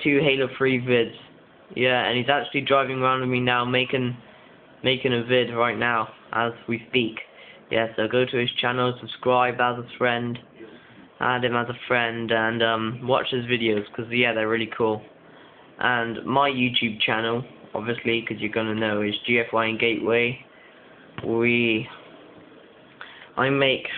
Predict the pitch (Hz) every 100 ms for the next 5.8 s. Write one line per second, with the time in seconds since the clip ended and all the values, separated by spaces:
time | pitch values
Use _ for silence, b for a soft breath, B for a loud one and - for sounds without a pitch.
0 | 151 135 127 127 127 120 120 120 123 123
1 | 117 123 123 117 120 117 - 147 117 120
2 | 120 - - 135 127 131 127 117 123 123
3 | 117 117 B B B B - - 127 123
4 | - 123 120 127 127 127 123 123 117 -
5 | 107 110 107 110 107 110 113